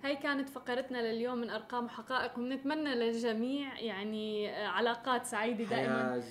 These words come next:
Speaker 2: جميلة
Speaker 1: وصحية.
Speaker 2: وسعيدة وصحية و-،
Speaker 1: <laughs> أهم شيء.
Speaker 2: والزواج شيء جميل والعلاقات شيء جميلة وما في أش-، أجمل منها.
Speaker 1: صحيح.
Speaker 2: ونزار قباني يقول أن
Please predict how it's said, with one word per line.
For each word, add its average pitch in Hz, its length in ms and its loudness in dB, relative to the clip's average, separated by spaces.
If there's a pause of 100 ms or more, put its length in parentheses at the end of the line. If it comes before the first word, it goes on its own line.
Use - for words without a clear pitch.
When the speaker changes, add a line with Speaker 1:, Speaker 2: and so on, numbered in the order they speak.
(140)
Speaker 2:
جميلة 147 360 2
Speaker 1:
وصحية. 185 200 4
Speaker 2:
وسعيدة 226 640 2
وصحية 160 880 0
و-، 160 80 2
Speaker 1:
<laughs> - 0 -
أهم 233 460 2
شيء. - 140 -4
Speaker 2:
والزواج 135 420 4
شيء 131 260 -2
جميل 139 420 0
والعلاقات 120 640 0
شيء 123 180 -2
جميلة 135 420 0
وما 143 160 0
في 123 200 -4
أش-، 123 240 -10
أجمل 117 420 -4
منها. 165 440 -4 (180)
Speaker 1:
صحيح. 127 320 -2
Speaker 2:
ونزار 131 440 2
قباني 131 600 -2
يقول 143 520 2
أن 120 200 -6